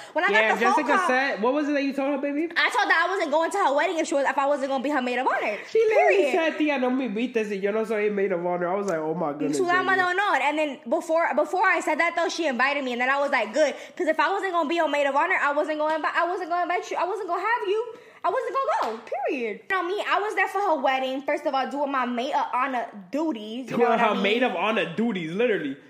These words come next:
Speaker 1: Period. So we there, and the first night we're there, I had to go to her bachelor party. And it was so funny,
Speaker 2: Oh
Speaker 1: 'cause she was
Speaker 2: my
Speaker 1: so shy to
Speaker 2: goodness.
Speaker 1: tell Alex
Speaker 2: Yeah,
Speaker 1: that he couldn't
Speaker 2: she,
Speaker 1: go.
Speaker 2: she literally
Speaker 1: Oh,
Speaker 2: looks at
Speaker 1: no.
Speaker 2: me. She literally looks at me, and she's like,
Speaker 1: "Tú no puedes ir."
Speaker 2: "Sí, tú no puedes ir." And I'm like, "What are y'all talking about?" And then they started talking about the,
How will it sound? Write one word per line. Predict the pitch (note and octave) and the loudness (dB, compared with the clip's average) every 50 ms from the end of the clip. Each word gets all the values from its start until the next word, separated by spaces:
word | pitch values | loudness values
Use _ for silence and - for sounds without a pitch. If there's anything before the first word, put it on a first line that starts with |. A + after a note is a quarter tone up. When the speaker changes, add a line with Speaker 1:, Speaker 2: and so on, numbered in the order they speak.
| - - | -20 -10
Speaker 1:
Period. | - F#4+ B4+ A4+ D#4 A3+ A3 G3+ G3 G3 - - - - | -6 -4 -2 -2 -2 -4 -4 -6 -8 -8 -12 -18 -20 -6
So | - F#4+ E4+ | 0 0 0
we | E4+ G#4 A4 B4 A4 | 2 0 -2 0 2
there, | F#4+ F4+ E4 D#4+ D4+ - | 2 2 2 2 2 0
and | D#4 E4 | 0 0
the | D#4 D#4 | 0 -2
first | D#4 - F4+ F#4+ B4 - - A4 | 0 0 0 -2 0 -2 -2 -2
night | G4+ F4+ E4+ C#4+ | -2 -2 0 2
we're | D#4+ D4+ | 2 2
there, | C#4+ C#4 C#4+ C#4+ C#4 B3+ - | 2 2 2 2 0 0 0
I | A#3 D4 | 0 0
had | E4 D#4+ D#4+ | 0 -2 -2
to | - D#4+ | -4 -4
go | B3+ C4+ | -2 -4
to | C4+ C#4 C4+ | -4 -4 -4
her | C4+ A#3 | -4 -4
bachelor | G#3 G3+ A3 A#3+ C#4 C#4+ C4 B3+ A3+ | -2 0 0 -2 -2 -4 -6 -8 -6
party. | - C4 A3 G#3 G3 G3+ | -4 -4 -2 -2 -2 -2
And | C4 D4 | -2 0
it | E4+ | 0
was | F#4 F#4+ F#4 | 0 -2 -2
so | G4+ E4+ D#4+ | -2 -2 0
funny, | - - - G3+ G#3+ | 0 0 2 2 2
Speaker 2:
Oh | A3+ A#3 B3 B3+ C#4+ D4+ | 2 2 2 2 2 2
Speaker 1:
'cause | D#4 D#4+ F#4 C#4+ G#3 F#3 F3+ F#3 | 2 2 2 2 0 0 0 0
she | F#3+ G3+ | 2 2
was | G3+ G3+ G3+ G3+ G#3 G#3 G#3 | 2 2 2 2 2 2 2
Speaker 2:
my | F4 F4 F4+ A4+ G#4 | 4 2 2 2 -2
Speaker 1:
so | - - | -2 0
shy | E4+ - C#5 - E4+ | 0 2 2 2 2
to | E4 | 2
Speaker 2:
goodness. | D#4+ D#4+ D#4 D4 | 2 0 0 0
Speaker 1:
tell | - F4 C#4+ - | 0 0 0 2
Alex | - B3 C4 C#4+ D#4 G3 | 2 2 2 2 2 2
Speaker 2:
Yeah, | G#3 A#3+ A#3+ A#3 A3 | 2 4 4 4 2
Speaker 1:
that | A3 | 0
he | - - | 0 0
couldn't | - - D4+ D#4+ | 2 4 4 4
Speaker 2:
she, | F4 | 4
Speaker 1:
go. | B3 B3+ B3+ B3+ C4 C#4 D4+ E4 D#4 | 2 2 0 0 2 0 0 -2 -4
Speaker 2:
she | - - - F#4 G4 | -2 0 2 2 4
literally | E4+ D#4 E4 F#4 F#4+ E4+ D4+ D4 | 4 2 2 2 2 2 2 2
Speaker 1:
Oh, | B3+ B3 C4 | 4 4 2
Speaker 2:
looks | C#4 D4+ - - | 2 0 0 0
at | C#4 A#3+ A3+ | 0 0 0
Speaker 1:
no. | A3 G#3+ G3+ | 0 -2 -2
Speaker 2:
me. | F#3 F3+ - - - - | -2 -4 -6 -12 -20 -20
She | - - E4 | -4 -2 0
literally | F4+ G4+ G4+ G4+ G4 F4+ D4+ | 2 2 2 4 4 2 4
looks | B3 C4 C#4+ D4+ - - | 2 2 2 0 0 0
at | C4+ A#3+ | 0 0
me, | A#3 A3 A3 | 2 0 0
and | G#3+ G#3 | 0 -2
she's | - - A#3+ A#3 A3+ | -2 -4 -4 -2 0
like, | A#3+ A#3+ A3 F#3+ F#3 F3+ F3+ - - | 0 0 0 0 0 -2 -6 -8 -10
Speaker 1:
"Tú | D4+ D4 | -8 -8
no | C4+ C#4 C4+ | -6 -8 -6
puedes | C4 C#4+ C#4 C4 C4 B3+ B3+ - - | -6 -4 -4 -4 -4 -6 -8 -10 -12
ir." | - A#3 | -14 -12
Speaker 2:
"Sí, | A3+ A3 A#3 A#3+ B3 G#3 G3 G3+ | -6 -4 -2 -2 -2 -2 -2 0
tú | B3 C4+ | 0 0
no | C#4 C4 | 0 0
puedes | C4+ C4+ C4+ C4 B3 G#3+ F#3 G#3+ | 0 0 2 2 2 0 0 0
ir." | C#4 C4+ | 0 0
And | A#3 A3 | 0 0
I'm | G#3+ A#3 C#4 | 0 0 0
like, | C#4+ F3 D#3+ | 0 0 -2
"What | F3 F#3 A#3 | -2 -2 -2
are | |
y'all | D#4+ B3+ F3 | 0 -2 -2
talking | - - F#3 G3+ A#3 B3 A3 F#3+ | -4 -4 -4 -2 -2 -2 -4 -4
about?" | F3 E3+ E3 E3 E3 | -2 -2 -2 0 -2
And | E3 F3+ | -2 0
then | F#3 F#3+ F#3+ E3+ | -2 -2 -2 -2
they | F3 F#3 | -4 -4
started | - G#3+ F#3+ F3 F3 | -2 -2 -2 -2 -2
talking | G3+ G3 G3 G3 | -2 -2 -2 -2
about | F#3+ F#3+ F#3 G3 F#3+ | -2 -2 -2 -2 -2
the, | F#3 D#3+ D3 C#3 | -2 -2 -2 -4